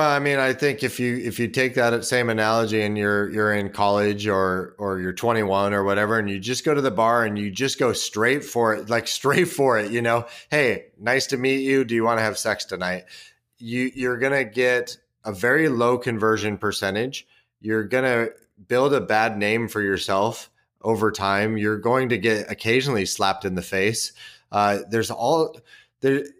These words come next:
occasionally you will find somebody that says, "Yes.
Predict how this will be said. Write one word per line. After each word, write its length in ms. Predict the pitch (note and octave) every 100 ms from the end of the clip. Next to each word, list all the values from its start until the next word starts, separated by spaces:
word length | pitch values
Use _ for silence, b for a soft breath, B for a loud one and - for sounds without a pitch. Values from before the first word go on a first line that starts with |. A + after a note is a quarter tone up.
| _ _
occasionally 1040 | B2 - - D#3+ G#3+ F#3 B2+ G#2 G#2+ C#3+ -
you 320 | G2+ A2+ C3+
will 380 | B2+ A#2 C3+ C#3+
find 340 | C#3+ A#2+ C#3 C3+
somebody 300 | A2 G#2+ G#2+
that 160 | G#2+
says, 240 | A2+ A2+ G#2
"Yes. 460 | D3 A#2+ - -